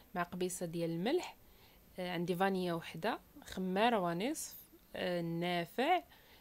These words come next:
هاد الكاس ديال السميده نحتاجو ان شاء الله باش غنفندها في الاخير، كاس ما بين الزبده والزيت، ونص كاس ديال السنيده،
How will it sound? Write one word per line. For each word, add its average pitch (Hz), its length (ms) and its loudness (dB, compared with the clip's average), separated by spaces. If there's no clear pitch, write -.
هاد 190 140 4
الكاس 202 480 2
ديال 175 260 2
السميده 180 460 -2
نحتاجو 180 460 0
ان 180 60 0
شاء - 280 0
الله 175 340 -2
باش 175 240 -4
غنفندها 175 560 -2
في - 80 -8
الاخير، 214 500 0
كاس 202 360 8
ما 190 140 4
بين 190 180 2
الزبده 170 520 -2
والزيت، 180 640 0
ونص 180 520 2
كاس 220 260 2
ديال 180 440 4
السنيده، 175 880 -2